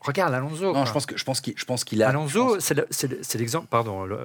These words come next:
Speaker 1: Laurent, c'est l'exemple opposé. Tu nous, tu nous l'as raconté, euh, Eric. Alonso, euh, il mise tout sur sa carrière. Euh, il n'a pas de relation, euh, stable, euh, enfin longue durée avec, euh,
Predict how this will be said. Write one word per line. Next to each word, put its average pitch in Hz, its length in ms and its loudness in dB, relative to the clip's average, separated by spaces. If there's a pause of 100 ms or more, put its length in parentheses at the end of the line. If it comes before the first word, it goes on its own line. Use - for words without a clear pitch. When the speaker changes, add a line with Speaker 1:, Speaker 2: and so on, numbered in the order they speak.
Speaker 1:
Laurent, 104 180 -6
c'est - 140 -4
l'exemple 107 340 -4
opposé. 143 300 0
Tu 131 160 -10
nous, 110 240 -4
tu - 220 -12
nous 117 80 -4
l'as 110 140 0
raconté, 113 500 -2 (480)
euh, 107 420 0 (200)
Eric. 135 360 0
Alonso, 120 640 0
euh, - 760 -6
il 113 140 -6
mise 120 220 -2
tout 185 100 -10
sur 139 160 -8
sa 117 140 2
carrière. 165 420 2 (380)
Euh, 104 180 0
il 107 100 -2
n'a 104 80 2
pas 120 140 0
de 107 100 -6
relation, 101 600 -2
euh, 95 200 -4 (200)
stable, 117 420 0
euh, 95 320 -2
enfin 92 340 -6
longue 117 220 -2
durée 127 320 0
avec, 113 300 0
euh, 101 80 0